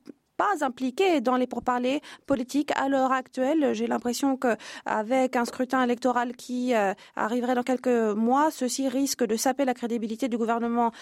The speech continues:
afghan dans les, aux yeux de l'opinion publique, ce qui risquerait d'interférer avec les missions de l'otan, en définitive. Moi, je pense qu'il est très important que le gouvernement afghan puisse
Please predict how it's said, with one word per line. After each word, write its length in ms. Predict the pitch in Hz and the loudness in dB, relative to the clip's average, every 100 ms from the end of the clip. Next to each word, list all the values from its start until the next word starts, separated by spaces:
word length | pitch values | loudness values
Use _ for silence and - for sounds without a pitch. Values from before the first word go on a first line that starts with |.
| - | -6
afghan 680 | 196 220 208 311 381 277 214 | -2 -2 0 0 2 2 0
dans 340 | 196 220 214 | -2 -2 0
les, 200 | 214 220 - | -2 -4 -4
aux 160 | 214 | -4
yeux 300 | 214 294 302 | 0 2 2
de 140 | 214 226 | 2 0
l'opinion 360 | 226 220 226 | 0 0 -2
publique, 280 | 226 214 277 | -2 -2 -2
ce 100 | 262 | -4
qui 180 | - 240 | -4 -2
risquerait 600 | 254 254 254 233 277 247 | -2 -2 0 2 0 0
d'interférer 520 | 233 233 220 233 240 | -2 -4 -6 -4 -2
avec 160 | 269 262 | 0 0
les 80 | |
missions 240 | 247 240 262 | -2 0 0
de 60 | |
l'otan, 260 | 247 269 247 - - | 0 -2 -4 -8 -6
en 60 | |
définitive. 580 | 208 214 214 - 202 170 - - - - - - - - - - - _ | -4 -2 -4 -2 -4 -6 -14 -20 -20 -20 -20 -20 -20 -20 -20 -20 -20 _
Moi, 120 | 269 | -2
je 40 | 262 | 2
pense 260 | 349 339 | 2 0
qu'il 180 | - 285 | -2 -2
est 80 | 285 | -2
très 320 | - 277 262 | 0 0 2
important 640 | 262 262 247 233 285 285 | 0 0 -2 0 0 2
que 100 | 285 | 2
le 100 | 277 | 2
gouvernement 440 | 247 254 254 254 240 | 2 2 2 2 2
afghan 920 | - 233 220 208 233 262 269 285 269 240 - _ _ _ - _ _ 330 381 - _ _ _ _ _ _ _ _ _ _ _ _ _ _ - _ _ - - | 0 -2 -2 -2 0 2 2 0 -2 -8 -20 _ _ _ -20 _ _ -20 -20 -20 _ _ _ _ _ _ _ _ _ _ _ _ _ _ -20 _ _ -20 -6
puisse 480 | - 311 294 - | -2 0 0 0